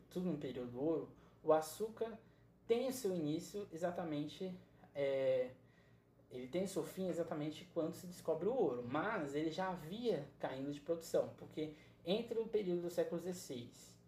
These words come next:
em que ele começa a ser produzido, que vai ser este-, intensificado no século dezessete, o açúcar vai perder sua força exatamente com a,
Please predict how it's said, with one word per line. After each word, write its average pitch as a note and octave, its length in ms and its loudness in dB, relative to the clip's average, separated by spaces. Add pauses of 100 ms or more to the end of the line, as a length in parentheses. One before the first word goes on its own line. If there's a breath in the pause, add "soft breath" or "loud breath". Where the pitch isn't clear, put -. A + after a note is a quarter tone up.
(440 loud breath)
em C3+ 140 -8
que C3+ 120 -4
ele C#3+ 120 -2
começa D3 460 2
a - 20 -6
ser F3+ 120 -6
produzido, E3+ 640 -8 (100)
que D#3 100 -4
vai F3 180 2
ser A3+ 160 -6
este-, F#3+ 360 -6
intensificado F3 680 0
no C#3+ 80 -6
século - 300 -8
dezessete, - 680 -4 (760 loud breath)
o F#3+ 140 4
açúcar G#3+ 720 0
vai F#3 300 0
perder F3 240 -2
sua F#3+ 160 -4
força G3+ 320 -4
exatamente G3 640 -4
com - 140 -6
a, F#3 200 -4